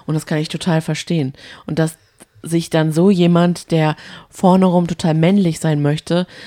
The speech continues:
nicht eingestehen will, dass er vielleicht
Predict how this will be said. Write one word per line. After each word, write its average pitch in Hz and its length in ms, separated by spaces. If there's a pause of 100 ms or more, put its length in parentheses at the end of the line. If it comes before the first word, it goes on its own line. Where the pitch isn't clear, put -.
(380)
nicht 175 480
eingestehen 180 640
will, 175 520
dass 160 260
er 151 440
vielleicht 156 760